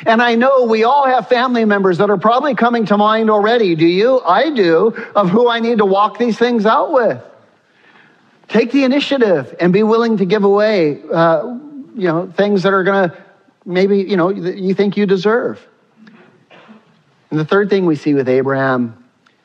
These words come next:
is that he puts his family health above his own desires. Listen, we're brothers, and us being on good terms is more important to me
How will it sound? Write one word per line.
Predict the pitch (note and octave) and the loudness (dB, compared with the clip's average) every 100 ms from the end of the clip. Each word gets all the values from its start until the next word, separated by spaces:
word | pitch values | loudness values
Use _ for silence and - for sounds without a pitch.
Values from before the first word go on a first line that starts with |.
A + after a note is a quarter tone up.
| _ | _
is | D3+ D3+ | -2 2
that | E3 | 2
he | D#3+ | 0
puts | D3 G3 F#3+ | 0 -2 -2
his | E3 | -4
family | - D#3+ D#3+ D#3+ C#3 | -2 -2 0 -2 0
health | D3 B2 F2+ - _ _ _ _ _ _ | 0 0 -2 -12 _ _ _ _ _ _
above | B2 B2+ B2+ | -4 0 0
his | A#2 A#2+ | 0 -2
own | A#2 A2+ | -2 -2
desires. | A2 G#2+ G2 G2 F#2+ - - - _ _ _ _ _ _ _ _ _ _ _ _ _ _ _ _ - | -2 0 0 -2 -6 -16 -20 -20 _ _ _ _ _ _ _ _ _ _ _ _ _ _ _ _ -4
Listen, | D3+ - C3+ B2+ | -4 -2 -2 0
we're | C3 E3 | 0 0
brothers, | B2+ B2+ C3 B2+ G#2+ E2 - - - _ _ _ _ - | -2 0 0 -2 -6 -12 -18 -20 -20 _ _ _ _ -4
and | C#3+ D#3+ | 0 2
us | F#3+ - | 0 -2
being | F#3 F#3 F3+ | 0 2 2
on | E3 D#3 C#3+ | 0 0 0
good | D#3 D3+ | 0 0
terms | - D3 C3+ B2 G2+ F2+ E2 - _ _ | -2 -4 -4 -6 -10 -16 -20 -20 _ _
is | C#3 A#2+ | -6 -2
more | C#3+ D#3+ | 0 2
important | D3+ C3+ D#3 D3+ B2+ | 0 -2 -2 -2 -4
to | - | -8
me | B2 A#2 G#2+ | -6 -4 -4